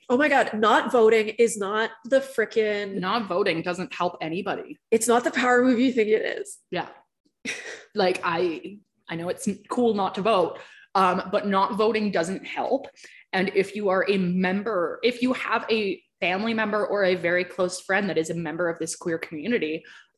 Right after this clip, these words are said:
Speaker 2: I would <laughs> highly encourage you to ask them or do your own research. But if they're comfortable having the conversation with you, you can ask them, "What would it mean for your community if this person got voted into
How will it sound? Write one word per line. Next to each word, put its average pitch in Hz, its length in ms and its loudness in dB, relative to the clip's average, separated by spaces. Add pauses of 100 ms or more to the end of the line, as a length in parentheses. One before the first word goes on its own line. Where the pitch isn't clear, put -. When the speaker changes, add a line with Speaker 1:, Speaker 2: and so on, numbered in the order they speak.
Speaker 2:
I 170 120 -2
would 170 280 -2
<laughs> - 60 -20
highly 262 720 2
encourage 254 500 4
you 156 320 0 (640)
to 233 200 -4
ask 240 440 -4
them 151 360 -6 (1040)
or 196 160 0
do 233 200 -2
your 233 240 0
own 247 220 4
research. 156 580 -6
But 175 100 -2
if 175 100 -4
they're 175 120 0
comfortable 269 520 -4
having 226 280 0
the 220 60 -4
conversation 202 680 -2
with 151 180 -6 (100)
you, 170 420 -6
you 185 160 -8
can 208 180 -8
ask 277 360 -4
them, 147 300 -6 (760)
"What 170 340 -2
would 240 100 0
it 233 140 0
mean 214 360 2
for 190 200 -4
your 180 300 0
community 196 720 -2
if 165 160 -6
this 160 160 -2
person 196 380 -6
got 196 220 -6
voted 180 300 -2
into 185 840 -6